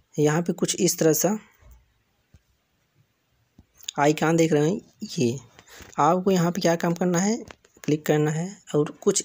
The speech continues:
इस तरह से इंटरफेस आपको देखने को मिलेगा। और फ्रेंड्स, आपको करना क्या है, यहाँ पे आप देख पा रहे होंगे गो-, योर लोकेशन दिया गया है। इस योर लोकेशन पे आपको क्लिक करना है।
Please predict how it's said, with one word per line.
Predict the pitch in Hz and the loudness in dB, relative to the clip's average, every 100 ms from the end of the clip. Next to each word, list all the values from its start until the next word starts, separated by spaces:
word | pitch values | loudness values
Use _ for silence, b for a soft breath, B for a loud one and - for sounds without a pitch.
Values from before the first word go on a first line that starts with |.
| - | 0
इस | 220 - | -2 0
तरह | 190 | 0
से | 175 214 | 2 2
इंटरफेस | 160 151 170 165 165 160 | 0 2 2 2 0 0
आपको | 143 - 170 | -2 -2 0
देखने | 143 123 147 | 2 2 0
को | 139 156 | 0 2
मिलेगा। | 147 147 147 - _ B B B B B | 2 2 0 -6 _ B B B B B
और | 165 | 0
फ्रेंड्स, | 160 180 196 180 | 2 2 2 0
आपको | 165 190 180 - | 0 -2 -8 -6
करना | 170 160 160 185 | 2 4 4 2
क्या | 180 135 | 2 2
है, | 131 | 2
यहाँ | 143 160 | 0 0
पे | 170 | 0
आप | 156 156 | 0 2
देख | 147 151 | 2 2
पा | 147 143 | 0 2
रहे | 143 | 2
होंगे | 156 160 | 0 -2
गो-, | 143 170 156 - | -4 -4 -6 -4
योर | 135 147 160 | 4 4 4
लोकेशन | 147 127 123 - 147 | 2 0 -2 0 0
दिया | 147 139 | 0 0
गया | 127 | -2
है। | 151 185 B B B B | -6 -10 B B B B
इस | 208 - | -2 2
योर | 170 165 185 | 6 6 6
लोकेशन | 185 180 165 170 | 4 2 0 0
पे | 190 | 0
आपको | 175 175 170 | -2 -4 -4
क्लिक | 143 143 | -4 -2
करना | 120 117 | -2 -2
है। | 123 | -4